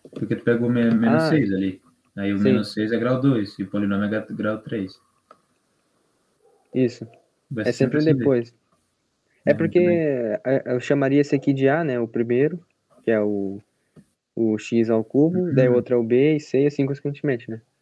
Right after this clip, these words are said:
Speaker 1: Ah, tá. Ah, eu tinha pensado nisso, tu falou, pera aí, daí eu, né? Não sou, não é minha praia.
Speaker 2: <laughs>
Speaker 1: Aí me confundi.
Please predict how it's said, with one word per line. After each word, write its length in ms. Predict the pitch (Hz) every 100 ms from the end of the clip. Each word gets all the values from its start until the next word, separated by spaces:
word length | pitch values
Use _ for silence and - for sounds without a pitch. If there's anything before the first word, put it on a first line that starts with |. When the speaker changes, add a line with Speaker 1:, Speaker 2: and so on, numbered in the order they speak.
| _ _ _ _ - _ -
Speaker 1:
Ah, 100 | 160
tá. 260 | - 131 - -
Ah, 180 | 143 147 120
eu 120 | 120
tinha 180 | - 160
pensado 380 | 160 131 131 123
nisso, 240 | 123 117
tu 100 | 107
falou, 220 | 120 120
pera 220 | 123 113 117
aí, 40 |
daí 160 | 113 120
eu, 240 | 113 104 -
né? 300 | 143 113 98 _ - 123
Não 220 | 120 104
sou, 340 | - 110 107
não 220 | 117 120 117
é 80 |
minha 200 | 113 107 104
praia. 460 | - 113 101 98 - _ _ _ _ _ _ _ -
Speaker 2:
<laughs> 680 | 120 120 117 - - _ -
Speaker 1:
Aí 140 | 107
me 140 | 117 113
confundi. 720 | 117 113 117 110 107 101 92